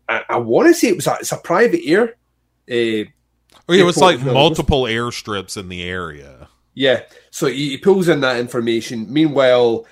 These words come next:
Speaker 1: Amelia has to get the two kids up in the middle of the night, put them in a car, and drive out to this bar, cue the bar scene.
Speaker 2: Right, where she's talking to, you know, kind of the dirtbag owner of this place.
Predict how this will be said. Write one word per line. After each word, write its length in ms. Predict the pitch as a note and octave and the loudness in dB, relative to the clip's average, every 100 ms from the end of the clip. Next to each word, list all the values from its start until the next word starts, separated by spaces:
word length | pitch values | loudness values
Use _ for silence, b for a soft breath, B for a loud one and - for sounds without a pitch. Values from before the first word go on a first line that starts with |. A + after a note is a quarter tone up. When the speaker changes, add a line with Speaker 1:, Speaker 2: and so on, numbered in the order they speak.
| b | b
Speaker 1:
Amelia 500 | - C3 D3+ D#3+ C#3 | -10 0 2 4 2
has 200 | A2+ - | 0 -2
to 100 | - | -6
get 160 | A2+ - | -10 -10
the 60 | - | -4
two 180 | D#3+ | -2
kids 260 | D#3 C3+ A#2 | -2 -4 -6
up 160 | B2 A#2+ | -6 -8
in 60 | |
the 60 | A2+ | -8
middle 240 | B2+ D3 | -8 -4
of 100 | A#2 | -4
the 60 | A2+ | -4
night, 180 | A2 - | -8 -10
put 80 | |
them 140 | - B2 | -12 -8
in 40 | |
a 60 | A#2 | -8
car, 320 | - A#2 A2 | -2 -2 -2
and 140 | G#2+ | -4
drive 260 | A2+ B2+ B2+ | 0 2 2
out 140 | A#2 | -2
to 80 | A2+ | -6
this 180 | G#2+ G2 | -12 -12
bar, 400 | A2 A2+ A2+ G#2+ B B | -4 0 0 -2 B B
cue 180 | - C#3+ | -4 -2
the 80 | C#3 | 0
bar 240 | A#2+ A2 | 0 0
scene. 320 | G#2+ A#2+ F2 _ _ _ _ b b b | -2 -12 -16 _ _ _ _ b b b
Speaker 2:
Right, 400 | C3+ D3 G2 - | 2 2 2 -4
where 540 | A#2 B2+ A2 G2+ G2 | 0 2 2 -2 -8
she's 320 | A2 - A#2+ - | -12 -10 -10 -6
talking 380 | C#3+ C#3 C3 A2+ | -4 -4 -8 -12
to, 420 | A#2 G#2 G2+ G2 | -10 -8 -8 -12
you 140 | A2 G#2+ | -10 -8
know, 140 | F2 | -8
kind 160 | F2+ G2 | -8 -12
of 100 | E2 | -10
the 80 | E2 | -12
dirtbag 500 | - F#2+ E2+ G2 F2+ | -10 -10 -8 -8 -4
owner 320 | D3 E3+ F#2 | -6 -4 -6
of 80 | D#2+ | -8
this 220 | D#2+ - | -12 -14
place. 560 | - F2 D#2+ E2+ - | -12 -12 -12 -14 -18